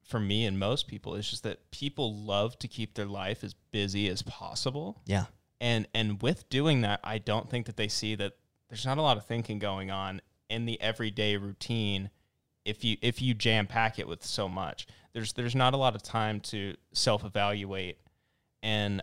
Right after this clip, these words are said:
Speaker 1: I, I really just think that the more that time goes on, the more there is gonna be to do. And
Speaker 2: The more to fill up that dead space of time.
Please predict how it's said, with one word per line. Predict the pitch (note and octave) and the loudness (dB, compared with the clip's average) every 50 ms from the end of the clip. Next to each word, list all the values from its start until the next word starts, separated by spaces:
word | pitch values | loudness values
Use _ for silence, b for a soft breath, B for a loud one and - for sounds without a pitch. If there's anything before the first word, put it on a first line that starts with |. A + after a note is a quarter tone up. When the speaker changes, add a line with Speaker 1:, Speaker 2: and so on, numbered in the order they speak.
| - _ - | -4 _ -8
Speaker 1:
I, | G#2+ - - | -8 -4 -2
I | A2 | -2
really | A2 A2+ A#2+ A#2+ C3 C3 | -2 0 0 2 2 2
just | A2+ A2+ G#2 - - | 0 0 -2 -2 -2
think | A#2+ A2+ A2 - - | 0 0 0 -2 -2
that | G2 F#2+ D#2+ - - - _ _ _ _ _ _ _ _ _ _ _ A#2 | -2 -2 -2 -4 -6 -14 _ _ _ _ _ _ _ _ _ _ _ -4
the | A2+ G#2+ | -2 -2
more | G#2 G2+ G2+ G#2+ A2 A#2+ C3 C#3 C#3 C#3+ C#3 C3 - - _ _ _ _ | 0 0 0 0 2 2 2 2 2 2 0 0 -4 -10 _ _ _ _
that | A2 A2 - | -6 -4 -4
time | - - A2+ A2 A#2 B2 A#2 | -2 0 2 2 2 2 4
goes | A#2 A2+ G#2+ G2+ | 4 2 2 2
on, | G#2 G2+ G#2+ A2 A#2+ C3+ D#3 D#3 - | 2 0 0 0 0 0 -2 -2 -2
the | A#2 | -2
more | G#2 G#2 A2 A#2 A#2+ | 0 2 2 2 2
there | G#2+ A2 A2 | 2 2 0
is | A2+ A2+ - - - - _ - | 2 0 0 -2 -4 -12 _ -6
gonna | A2 G2+ F#2+ | -6 -6 -4
be | G2+ G2+ F#2+ | -6 -8 -10
to | - - | -10 -12
do. | F#2 - F2+ F#2+ A2+ D3 G3 G#3 - _ _ _ _ _ _ _ _ _ _ _ _ _ _ _ _ _ _ _ _ _ _ - _ _ | -12 -10 -8 -8 -8 -8 -8 -12 -14 _ _ _ _ _ _ _ _ _ _ _ _ _ _ _ _ _ _ _ _ _ _ -20 _ _
And | C3+ B2+ A2+ G#2+ G#2+ G#2+ - | 2 2 4 4 2 4 6
Speaker 2:
The | C3 | 8
more | C3 C#3 | 8 10
to | C#3 B2+ | 8 8
fill | - - B2+ A#2+ A#2+ | 6 6 8 8 8
up | A#2+ - - | 6 8 6
that | A#2+ G#2+ F#2 | 4 4 6
dead | - G2+ G#2 F#2+ - | 6 4 4 4 4
space | - G#2 G2 F#2+ F#2+ | 2 4 2 4 2
of | F2 D#2+ | -2 -2
time. | - F#2+ F2+ E2+ D#2+ D#2+ | 0 2 2 2 2 0